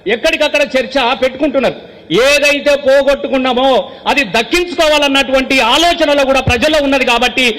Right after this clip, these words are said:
ఆ ఆలోచన పదను పెట్టినాం అనుకో, ఖచ్చితంగా వినోద్ అన్న రెండు లక్షల మెజారిటీ తనకు వందకు వంద శాతము మన గెలవబోతున్నాడు. దయచేసి మనం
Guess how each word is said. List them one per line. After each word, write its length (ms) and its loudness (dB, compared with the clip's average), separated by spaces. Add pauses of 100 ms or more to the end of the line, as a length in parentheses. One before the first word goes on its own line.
(160)
ఆ 60 2 (180)
ఆలోచన 360 2 (160)
పదను 260 2
పెట్టినాం 340 -2
అనుకో, 260 2 (360)
ఖచ్చితంగా 440 0
వినోద్ 380 0
అన్న 120 0
రెండు 200 2
లక్షల 300 0
మెజారిటీ 420 0
తనకు 220 0
వందకు 280 0
వంద 180 0 (120)
శాతము 380 2 (300)
మన 100 0 (100)
గెలవబోతున్నాడు. 580 0
దయచేసి 420 -2 (960)
మనం 160 0